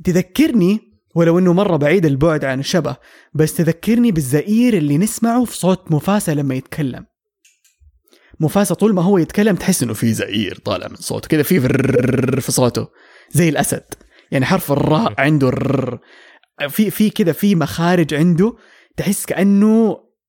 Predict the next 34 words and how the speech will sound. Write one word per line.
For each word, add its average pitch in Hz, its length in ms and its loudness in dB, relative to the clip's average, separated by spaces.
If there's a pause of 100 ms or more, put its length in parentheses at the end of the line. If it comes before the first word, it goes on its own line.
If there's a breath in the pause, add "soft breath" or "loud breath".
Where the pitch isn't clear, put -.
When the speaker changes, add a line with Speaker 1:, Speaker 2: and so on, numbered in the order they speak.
(180)
Speaker 1:
he's 170 180 2
about 170 340 2
إنه 147 160 4
يزأر 120 320 -2 (120)
على 139 200 0
بع-، 139 80 0
على، 127 240 -2
على 131 200 -2
وشك 165 300 0
إنه 131 220 -2
في 180 180 -2
زئير 147 360 0
طالع. 120 360 -6 (500 loud breath)
مع 143 320 2
زيرة 165 760 0
اللي 127 120 -6
سوتها 139 480 0
هالة 151 100 2
فاخر 175 320 -2
كان 139 260 0 (140)
ح-، - 280 -8
حاسس 220 420 0
نفس 175 160 -2
الشيء، 127 340 -4 (400 loud breath)
حاسس 185 320 -4
بالحقد 147 640 -4
اللي 117 200 -6
في 139 200 -8
قلبها، 123 440 -6 (300 loud breath)
حاسس - 300 -4
بالكره، 156 400 0
حاسس - 360 -4
بالغل، 147 640 0 (320 loud breath)
الغيرة، 147 640 2